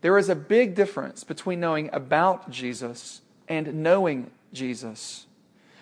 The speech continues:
A big difference between knowing about and knowing of. In fact, these people got their knowledge about Jesus wrong, and they most certainly didn't know him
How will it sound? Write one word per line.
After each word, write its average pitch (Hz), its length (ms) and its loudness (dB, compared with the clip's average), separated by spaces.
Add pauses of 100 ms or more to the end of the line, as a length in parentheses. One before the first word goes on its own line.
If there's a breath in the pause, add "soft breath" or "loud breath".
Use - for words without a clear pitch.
A 156 80 2
big 180 260 6
difference 202 280 4
between 185 340 -6
knowing 165 280 0
about 170 640 4 (260 soft breath)
and 170 240 0
knowing 175 400 6
of. 127 420 6
In 160 100 -2
fact, 160 440 8
these 247 240 2
people 202 460 0
got 156 240 6
their 156 120 2
knowledge 180 540 8
about 160 460 8
Jesus 151 500 0
wrong, 123 540 2 (400 soft breath)
and 156 180 4
they 190 140 8
most 220 260 4
certainly 135 760 4
didn't 143 280 2
know 135 180 6
him 127 340 -2